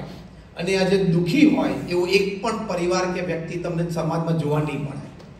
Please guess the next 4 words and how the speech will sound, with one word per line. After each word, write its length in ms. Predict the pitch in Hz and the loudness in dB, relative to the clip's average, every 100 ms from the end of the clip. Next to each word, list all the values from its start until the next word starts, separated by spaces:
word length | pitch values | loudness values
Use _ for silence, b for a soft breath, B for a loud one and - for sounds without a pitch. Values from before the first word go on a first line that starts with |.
| - - - - - - - - - 202 | -18 -18 -10 -10 -10 -12 -10 -8 2 4
એક 200 | 202 202 | 4 2
પણ 100 | 165 | 0
નહીં. 300 | 156 - - - - - - - - - - - - - | 0 -2 -2 -2 -4 -4 -2 -4 -2 -4 -4 -4 -2 4
That 240 | 175 190 | 4 4